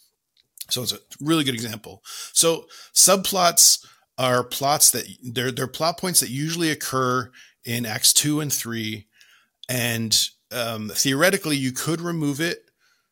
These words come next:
and it wouldn't take away from the plot, the, the primary dramatic question, the spine of the story. Um, and the reason you wanna use subplots is it can add complication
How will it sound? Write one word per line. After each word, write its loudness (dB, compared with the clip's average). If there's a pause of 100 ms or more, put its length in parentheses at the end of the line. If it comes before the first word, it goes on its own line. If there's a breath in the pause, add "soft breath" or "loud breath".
(200)
and 0
it -2
wouldn't -2
take -4
away -2
from -6
the -10
plot, -6
the, -12 (160)
the -6
primary -2
dramatic -8
question, -6
the -6
spine 2
of -12
the -10
story. -2 (760)
Um, -4 (100)
and 0
the -6
reason 0
you -2
wanna 0
use 4
subplots 0
is 0
it -8
can -6
add -4
complication -4